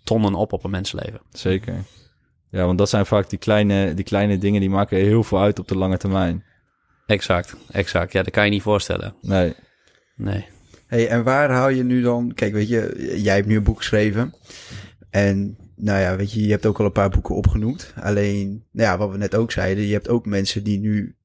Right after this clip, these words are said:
Speaker 3: in een beetje volatiliteit, in een volatiele tijd. <laughs>
Speaker 1: Ja,
Speaker 3: En,
Speaker 1: mooi,
Speaker 3: eh,
Speaker 1: mooi, mooi.
Speaker 3: ja,
Speaker 1: Ja, ja, ja.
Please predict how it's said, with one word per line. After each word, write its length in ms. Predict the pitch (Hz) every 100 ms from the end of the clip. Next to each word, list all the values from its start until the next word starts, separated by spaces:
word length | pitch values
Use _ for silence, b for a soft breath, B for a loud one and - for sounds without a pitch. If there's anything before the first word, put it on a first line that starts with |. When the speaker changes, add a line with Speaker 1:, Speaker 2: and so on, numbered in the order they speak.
| _
Speaker 3:
in 100 | 104
een 160 | 104 101
beetje 240 | 107 104
volatiliteit, 880 | 95 110 104 107 101 - 110 98 - _ B B B B
in 80 | -
een 60 | 98
volatiele 640 | 101 98 - 107 104 90
tijd. 380 | - 104 104 -
<laughs> 920 | - - - - 156 - - - -
Speaker 1:
Ja, 220 | 226 147 135
Speaker 3:
En, 60 |
Speaker 1:
mooi, 140 | 156 156
Speaker 3:
eh, 80 | 147
Speaker 1:
mooi, 120 | 147
mooi. 200 | - -
Speaker 3:
ja, 80 | 175
Speaker 1:
Ja, 120 | 160
ja, 120 | 113
ja. 200 | 160 247